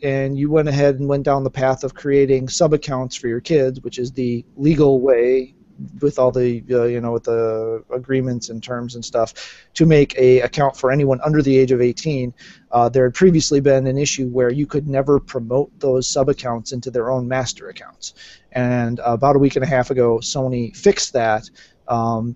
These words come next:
they, right now, I believe you can only do it through the website, uh, but they're, they're putting a patch out. It's probably this March patch that's been rumored to be dropped for, uh, the PlayStation four,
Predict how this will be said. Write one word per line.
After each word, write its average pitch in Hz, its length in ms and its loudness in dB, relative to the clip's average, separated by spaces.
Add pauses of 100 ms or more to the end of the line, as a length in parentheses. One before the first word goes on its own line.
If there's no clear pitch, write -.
they, 143 220 4
right 143 240 4
now, 147 220 2
I 139 80 4
believe 131 220 -2
you 127 60 -8
can 135 120 -6
only 135 180 -2
do 143 120 2
it 135 100 4
through 131 120 -2
the 123 80 -2
website, 127 600 0 (560)
uh, 113 300 -2
but 120 200 -4
they're, 123 340 0 (220)
they're 135 160 2 (220)
putting 160 240 -2
a 135 60 -2
patch 127 360 -2
out. 123 220 -2
It's 123 120 -8
probably 131 280 -2
this 127 220 -4
March 123 300 -4
patch 120 420 -4
that's 117 200 -4
been 123 220 -8
rumored 127 300 -6
to 123 80 -6
be 120 100 -6
dropped 117 400 -2
for, 113 600 0 (120)
uh, 117 160 -4
the 113 80 -8
PlayStation 117 640 -4
four, 113 400 0